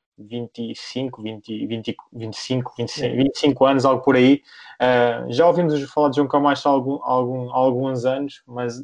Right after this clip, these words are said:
Speaker 1: nunca explodiu e acho que tem aqui no, no Luís Freire um, uma, um bo-, um bom amigo. E, e também só, só dizer uma coisa, que, que o Vasco Seabra teve outra vitória também este fim de semana,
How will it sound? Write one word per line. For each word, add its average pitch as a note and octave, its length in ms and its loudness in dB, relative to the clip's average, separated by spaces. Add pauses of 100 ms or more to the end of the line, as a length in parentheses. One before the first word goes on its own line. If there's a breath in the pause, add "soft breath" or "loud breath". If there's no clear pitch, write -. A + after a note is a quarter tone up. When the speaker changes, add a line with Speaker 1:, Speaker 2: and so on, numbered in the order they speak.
Speaker 1:
nunca D#3 280 0
explodiu D#3 580 6
e C#3+ 60 8
acho C#3 160 0
que - 60 -20 (600 loud breath)
tem C#3+ 220 0
aqui D3 200 0
no, C3 840 0 (240)
no C#3+ 160 -4
Luís C#3 180 2
Freire C3+ 360 0
um, B2+ 140 -8 (300)
uma, A#2 500 -8 (480)
um C3+ 140 -2
bo-, B2 240 -6
um C3+ 320 -2
bom D3+ 240 6
amigo. C3+ 400 2 (380 loud breath)
E, D#3+ 200 6
e D#3 40 6
também F3+ 280 4
só, F#3+ 240 0
só F#3+ 120 -2
dizer F3 140 0
uma F#3 140 0
coisa, G3 220 -2
que, - 280 -14
que - 120 -6
o C#3+ 60 2
Vasco D3+ 320 0
Seabra E3 320 2
teve E3+ 180 0
outra F3 220 0
vitória F3 300 0
também F3+ 220 -4
este F3 100 -10
fim G3 80 -12
de - 60 -16
semana, D3+ 360 -6